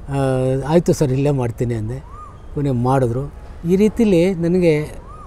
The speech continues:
ಅವ್ರ ಜೊತೆ ನನಗೆ ಇನ್ನೊಂದು ಆಸೆ ಇತ್ತು, ನಾನು ಮಾಡುವ ಎಲ್ಲ ಪಿಕ್ಚರ್ನಲ್ಲೂ ಅನಂತ್ ಸರ್ ಇರಲೇಬೇಕು ಅಂತ.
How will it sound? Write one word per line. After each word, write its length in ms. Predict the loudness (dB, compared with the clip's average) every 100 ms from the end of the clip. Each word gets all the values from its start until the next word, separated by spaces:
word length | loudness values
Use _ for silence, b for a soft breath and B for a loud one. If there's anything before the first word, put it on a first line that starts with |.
| -16 -18 -14 -4
ಅವ್ರ 160 | 0
ಜೊತೆ 260 | 2 2 2
ನನಗೆ 340 | 2 2 2
ಇನ್ನೊಂದು 380 | 4 4 4 4
ಆಸೆ 220 | 2 2
ಇತ್ತು, 200 | 0 -2 -18 -18 B B B -10 -2
ನಾನು 260 | 0 2
ಮಾಡುವ 320 | 2 4 6
ಎಲ್ಲ 240 | 6 4 0 0 2 0 0
ಪಿಕ್ಚರ್ನಲ್ಲೂ 720 | -4 0 2 2 0 0 0
ಅನಂತ್ 280 | 0 -2 -4
ಸರ್ 200 | -4 -2
ಇರಲೇಬೇಕು 560 | 0 2 2 0 -4
ಅಂತ. 120 | -8